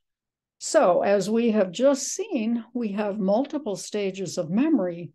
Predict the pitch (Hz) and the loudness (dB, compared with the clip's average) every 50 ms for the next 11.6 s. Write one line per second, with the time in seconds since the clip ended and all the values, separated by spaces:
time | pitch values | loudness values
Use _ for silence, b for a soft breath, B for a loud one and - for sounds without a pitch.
0 | _ _ _ _ _ _ - - - - 180 170 170 196 294 427 480 466 - - | _ _ _ _ _ _ -6 -6 -4 -4 -4 -6 -4 -4 -4 -4 -4 -4 -6 -8
1 | 156 151 151 147 160 170 165 170 180 196 165 175 170 180 190 - 165 - 180 175 | -8 -6 -6 -6 -6 -6 -6 -8 -8 -6 -4 -4 -4 -4 -8 -10 -10 -6 -6 -6
2 | 170 - - - 190 180 180 170 - - - 165 - 185 - - - - - 330 | -6 -8 -8 -6 -6 -6 -6 -8 -10 -10 -10 -10 -10 -10 -10 -10 -10 -8 -6 -4
3 | 339 - - - - _ _ _ _ _ _ _ _ _ _ _ _ - 190 190 | -4 -4 -6 -6 -12 _ _ _ _ _ _ _ _ _ _ _ _ -6 -4 -4
4 | 180 180 175 - 175 175 170 175 185 185 175 180 180 175 - - - - 262 330 | -4 -4 -4 -4 -4 -2 0 0 0 -2 -2 -4 -6 -6 -6 -6 0 0 0 0
5 | 359 349 277 220 185 196 185 175 190 190 190 196 196 - _ _ _ _ - 135 | 0 -2 -2 0 0 0 2 2 0 0 0 -4 -6 -12 _ _ _ _ -10 -10
6 | 151 - - - 180 185 180 180 185 185 185 185 180 180 - - - - - - | -8 -8 -4 -2 0 0 2 2 4 4 4 4 2 0 -8 -16 -16 -12 -10 -8
7 | 170 160 160 156 160 175 170 160 - 180 170 - - - - - - - - _ | -6 -6 -6 -6 -8 -8 -10 -10 -10 -12 -12 -12 -12 -10 -10 -10 -10 -10 -14 _
8 | _ _ _ _ _ _ _ _ _ _ _ _ _ _ _ _ _ _ _ _ | _ _ _ _ _ _ _ _ _ _ _ _ _ _ _ _ _ _ _ _
9 | _ _ _ _ _ _ _ _ _ _ _ _ _ _ _ _ _ _ _ _ | _ _ _ _ _ _ _ _ _ _ _ _ _ _ _ _ _ _ _ _
10 | _ _ _ _ _ _ _ _ _ _ - 233 233 220 226 - 277 311 359 415 | _ _ _ _ _ _ _ _ _ _ -2 0 0 0 2 2 2 2 2 2
11 | 392 - 320 - - - 269 254 254 233 240 | -2 -2 -4 -4 0 2 2 2 2 2 0